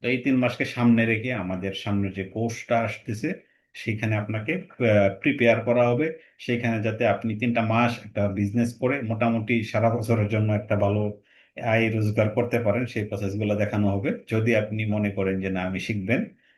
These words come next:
তাহলে ওয়েলকাম। আহ, ডেসক্রিপশন বক্সে আমাদের কোর্সের, আহ, বিস্তারিত দেয়া আছে, পাশাপাশি আমাদের যে ওয়েবসাইট আছে learn with injamam dot com, আহ, dot com, এখানে আপনি যাবেন, সেইখান থেকে আপনি আপনার এনরোলমেন্ট কমপ্লিট করতে পারেন। তো খুব সুন্দর একটি ছাড় চলতেছে আমাদের কোর্সে।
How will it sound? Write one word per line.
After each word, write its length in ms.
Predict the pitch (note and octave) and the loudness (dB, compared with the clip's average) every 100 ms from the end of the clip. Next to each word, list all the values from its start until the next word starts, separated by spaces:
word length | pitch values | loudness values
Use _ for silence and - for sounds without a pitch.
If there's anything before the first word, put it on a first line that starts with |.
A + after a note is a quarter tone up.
| _ | _
তাহলে 220 | F#2+ G2 | 0 2
ওয়েলকাম। 400 | F#2 G2 G2+ C3 | 4 2 4 4
আহ, 1080 | F#3 - _ _ _ _ _ _ _ G#2 G2 | 2 -4 _ _ _ _ _ _ _ 0 2
ডেসক্রিপশন 600 | F#2 G#2+ - A2+ A2 G#2 | 0 -2 -2 -4 0 0
বক্সে 280 | G#2 - B2 | 0 0 0
আমাদের 440 | G2+ F#2+ F#2 G2 | 2 0 0 -2
কোর্সের, 540 | - G2+ F#2+ - A2 G#2+ | -2 -6 -6 -2 0 0
আহ, 1000 | G#2+ A#2+ G2 F#2 F2+ F2 F2 G#2 G#2+ G2+ | -4 -4 0 4 4 2 0 -4 -4 -4
বিস্তারিত 480 | A2 G#2+ A#2 A2 G#2+ | -6 0 0 2 0
দেয়া 360 | G2+ G#2+ G#2 | 4 6 6
আছে, 260 | G2+ - - - - _ | 6 0 -4 -6 -20 _
পাশাপাশি 520 | F#2+ F#2+ G#2+ G#2+ G#2 G#2+ | -6 -2 -2 -2 -2 0
আমাদের 400 | G2+ G2 G#2 G2 | 0 0 -2 0
যে 80 | |
ওয়েবসাইট 440 | G#2 G#2 G#2 A#2 G#2+ | 4 4 4 -2 -2
আছে 200 | G2+ A#2 | -2 -2
learn 420 | G2+ G2+ G#2 G#2+ | 0 2 2 2
with 200 | A2 G#2+ | 0 -2
injamam 420 | A2+ G#2+ G#2+ A#2+ - - _ _ _ _ | -2 0 2 0 -2 -10 _ _ _ _
dot 320 | G#2 G2 G2+ G2+ | -2 0 0 0
com, 0 | |
আহ, 0 | |
dot 260 | G2 C3 | -2 0
com, 160 | C3 A#2+ | 0 -2
এখানে 280 | G#2+ A2 G#2+ | -2 0 0
আপনি 200 | G#2+ G2+ | 0 2
যাবেন, 320 | G2+ A2+ C#3+ | 2 2 -2
সেইখান 360 | - G#2 G2+ | -4 -4 -4
থেকে 200 | G2 G2 | -4 -2
আপনি 340 | G2 - G2 F#2+ | -2 0 -2 -2
আপনার 320 | F#2 G2 F#2+ | -2 -2 0
এনরোলমেন্ট 480 | G2+ F#2+ G2+ G#2 G#2 | 0 0 0 0 0
কমপ্লিট 320 | G#2+ G#2+ G2+ | -2 -4 -4
করতে 240 | A#2 - | -4 -2
পারেন। 320 | G#2+ G#2 C#3+ F#3+ | 2 2 2 -2
তো 480 | - F2+ F2 E2+ G2+ | -4 -2 -2 -4 -4
খুব 160 | A2 | -4
সুন্দর 300 | - A2+ A2 | 0 2 2
একটি 240 | G#2+ A2+ A2 | 2 -2 -6
ছাড় 360 | - A#2 A#2+ | 2 4 4
চলতেছে 400 | B2 A#2 G#2+ G#2+ | 2 0 -2 -2
আমাদের 360 | G2 G2 G2 - | -2 0 -4 -4
কোর্সে। 440 | G2 F#2+ - G#3 | -6 -6 -6 -8